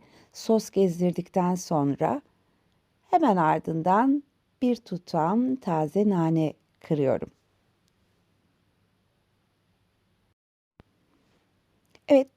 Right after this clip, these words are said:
tüm katları bu şekil hazırlayacağız. Sonrasında dinlenme süresi olacak.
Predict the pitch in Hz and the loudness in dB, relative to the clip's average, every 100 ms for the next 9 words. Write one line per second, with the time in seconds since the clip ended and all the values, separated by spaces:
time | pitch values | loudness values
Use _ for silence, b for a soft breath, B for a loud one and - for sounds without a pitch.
0 | - 403 349 - 185 170 - 170 180 277 | -4 -2 -2 -4 -4 -4 -4 -2 -2 -2
1 | 262 254 - 156 - - 147 143 147 226 | -4 -6 -2 -6 -4 -4 -4 -4 -4 -4
2 | 233 233 233 233 226 240 226 240 - b | -2 0 2 2 -2 0 -2 -2 -6 b
3 | b b b - - 277 285 - 294 285 | b b b -10 0 2 2 0 0 2
4 | 277 285 - - 190 220 226 220 226 214 | 0 -2 -8 -16 -4 2 2 2 2 0
5 | - 170 156 - 160 156 - 214 269 - | -2 -4 -4 -4 -6 -6 -4 -4 -4 -16